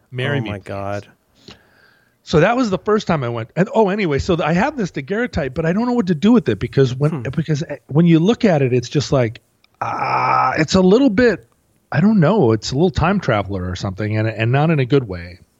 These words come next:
Speaker 1: So I don't know what to do. Uh, if, if I had taken my glasses off, it would have been amazing. And I would
Speaker 2: Oh,
Speaker 1: have
Speaker 2: you're on
Speaker 1: it.
Speaker 2: the horns of a dilemma because you're not
Speaker 1: Mm.
Speaker 2: sure that's something you wanna make part of your permanent installation. Maybe Jason Finn would buy it from you.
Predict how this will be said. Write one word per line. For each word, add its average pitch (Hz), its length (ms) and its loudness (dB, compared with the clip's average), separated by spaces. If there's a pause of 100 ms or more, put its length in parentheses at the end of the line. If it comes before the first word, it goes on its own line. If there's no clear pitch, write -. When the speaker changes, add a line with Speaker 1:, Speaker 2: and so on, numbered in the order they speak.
(540)
Speaker 1:
So - 160 -2
I 135 60 2
don't 180 160 0
know 160 60 2
what 135 140 -2
to 101 80 -10
do. 90 240 -12 (140)
Uh, 120 180 -12
if, 147 280 -2
if 160 180 -2
I 180 120 2
had 175 120 -2
taken 208 280 -2
my 190 120 2
glasses 156 460 0
off, 127 240 0
it 117 120 -4
would 117 200 -2
have 107 80 -6
been 98 100 -4
amazing. 156 560 2
And 110 80 0
I 110 60 0
would 175 80 4
Speaker 2:
Oh, 185 140 4
Speaker 1:
have 190 80 6
Speaker 2:
you're 185 120 4
on 180 60 2
Speaker 1:
it. 180 40 2
Speaker 2:
the 175 80 4
horns 160 300 4
of 143 100 2
a 143 60 2
dilemma 120 460 -2
because 117 340 -6
you're 131 80 0
not 123 120 0
Speaker 1:
Mm. - 40 -4
Speaker 2:
sure 139 140 -2
that's 117 160 -6
something 113 300 -6
you 107 120 -4
wanna 101 320 -6 (480)
make 123 160 -2
part 113 220 0
of 101 80 -2
your 107 80 -2
permanent 107 440 -6
installation. 92 540 -8
Maybe 165 140 4
Jason 151 320 2
Finn 135 200 -2
would 123 120 0
buy 95 160 -8
it 95 60 -14
from 95 200 -16
you. 113 160 -18